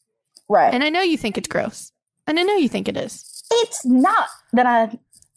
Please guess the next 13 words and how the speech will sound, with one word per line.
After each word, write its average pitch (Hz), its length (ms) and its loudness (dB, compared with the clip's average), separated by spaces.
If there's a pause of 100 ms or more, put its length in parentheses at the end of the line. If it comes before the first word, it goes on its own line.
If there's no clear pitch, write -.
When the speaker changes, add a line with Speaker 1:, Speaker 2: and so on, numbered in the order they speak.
(120)
Speaker 1:
think 262 280 2
it's 208 200 -2
gross, 240 420 0
Megan. 220 200 2
I 208 100 4
think 240 240 0
it's - 400 -4 (420)
classic 185 720 0
you. 214 420 2 (800)
I 277 180 4
think 302 220 4
it's, 311 280 2
"Oh, 359 480 2